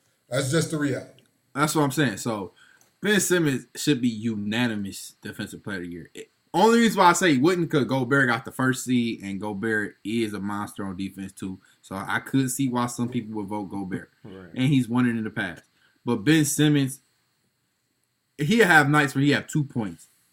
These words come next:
Speaker 2: but the other guard might match him with that two points. <laughs> The other point guard might match him with that two points. All right, and then for, uh,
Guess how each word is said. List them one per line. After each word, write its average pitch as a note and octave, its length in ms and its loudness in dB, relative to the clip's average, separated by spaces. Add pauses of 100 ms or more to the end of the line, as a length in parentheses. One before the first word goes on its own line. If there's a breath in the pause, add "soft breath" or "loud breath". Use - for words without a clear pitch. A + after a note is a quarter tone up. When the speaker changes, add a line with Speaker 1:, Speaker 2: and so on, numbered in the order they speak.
Speaker 2:
but A#2+ 160 -2
the G#2+ 280 -6
other D3 240 2
guard A2 360 -2
might A2+ 220 -4
match A2 280 -6
him G2+ 60 -8
with G2 140 -12
that G2 180 -10
two G2+ 140 -10
points. - 460 -16
<laughs> - 40 -20
The C#3+ 200 0
other E3+ 220 2
point D#3 260 0
guard C#3 220 2
might B2 280 2
match B2 300 -2
him A2+ 100 -6
with G#2 120 -10
that G2+ 160 -8
two G2+ 140 -8
points. F#2+ 240 -18 (720 soft breath)
All C#3 140 2
right, B2 160 2
and C3 180 0
then D3 260 2
for, C3 680 0
uh, G#2 600 -10